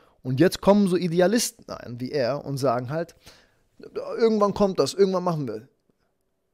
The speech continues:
Wir hatten schon sowas Ähnliches. Und die Reichen und die Mächtigen,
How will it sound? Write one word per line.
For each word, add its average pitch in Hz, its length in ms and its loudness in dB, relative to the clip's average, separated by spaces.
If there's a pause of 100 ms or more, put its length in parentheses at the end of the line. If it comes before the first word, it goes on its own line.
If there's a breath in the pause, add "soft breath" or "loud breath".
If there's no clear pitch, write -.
(140)
Wir 113 220 -8
hatten 165 240 -8
schon 135 160 -8
sowas 107 240 -10
Ähnliches. - 420 -16
Und 147 160 -6
die 143 80 -2
Reichen 147 560 -2
und 127 160 -8
die 127 60 -4
Mächtigen, 127 520 -6